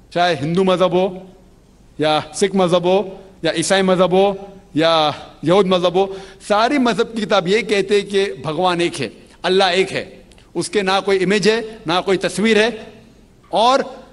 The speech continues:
हर मजहब का मुताला करेंगे, हमें ये पता चलेगा कि ईश्वर, भगवान, अल्लाह एक ही है, उसके अलावा कोई नहीं है। और इन मजहब की किताबों में, हिंदुइज्म, जुडाइज्म, क्रिश्चियनिटी, इन सब में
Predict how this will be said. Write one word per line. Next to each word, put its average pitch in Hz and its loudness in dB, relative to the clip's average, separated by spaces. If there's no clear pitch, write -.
हर 214 0
मजहब 214 0
का 226 -2
मुताला 175 0
करेंगे, 143 -2
हमें 170 0
ये 202 2
पता 185 0
चलेगा 170 0
कि 180 2
ईश्वर, 180 -2
भगवान, 147 -2
अल्लाह 175 0
एक 196 2
ही 196 -2
है, 190 -2
उसके 196 -4
अलावा 165 0
कोई 220 2
नहीं 220 2
है। 220 -4
और 226 4
इन 285 0
मजहब 220 0
की 220 0
किताबों 180 0
में, 120 -6
हिंदुइज्म, 175 0
जुडाइज्म, 175 0
क्रिश्चियनिटी, 180 -4
इन 240 -2
सब 277 0
में 226 -2